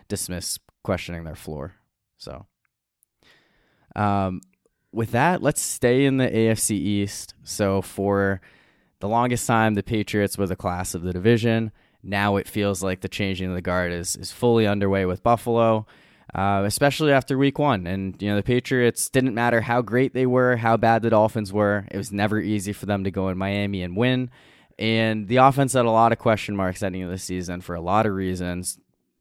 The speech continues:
Who was calling the plays? Who was the personnel? They went out and only scored seven points against the Dolphins. So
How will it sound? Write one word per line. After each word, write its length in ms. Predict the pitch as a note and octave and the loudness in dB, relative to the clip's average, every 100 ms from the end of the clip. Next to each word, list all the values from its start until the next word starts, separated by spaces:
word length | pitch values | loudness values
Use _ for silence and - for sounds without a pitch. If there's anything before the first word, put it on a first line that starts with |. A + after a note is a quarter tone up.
| _ | _
Who 140 | F#2+ B2 | -4 0
was 140 | B2 | 0
calling 320 | - A#2 A2 G#2+ | 0 2 2 2
the 80 | |
plays? 520 | F#2 C3+ C3 B2+ B2 - | -2 0 0 0 -4 -6
Who 120 | G#2+ | 0
was 160 | A2 A2 | 0 0
the 80 | G#2 | -2
personnel? 680 | G#2 G2 - G#2 A2+ A2 A2+ _ _ _ - | -2 -4 -4 -2 0 -2 -4 _ _ _ -4
They 100 | A2 | 0
went 180 | A2+ A2 | 2 4
out 140 | G#2 | 4
and 80 | G2+ | 2
only 180 | G2+ F#2+ | 2 -2
scored 300 | - G2+ F#2+ | -2 -2 -2
seven 320 | - F#2 F2 | -2 -2 -4
points 340 | - D#2 - | -8 -10 -10
against 220 | C#2 D#2+ - | -12 -12 -10
the 60 | |
Dolphins. 460 | B1+ B1+ - C2 C2 | -10 -10 -12 -12 -8
So 380 | - G#2+ G2+ | 2 4 4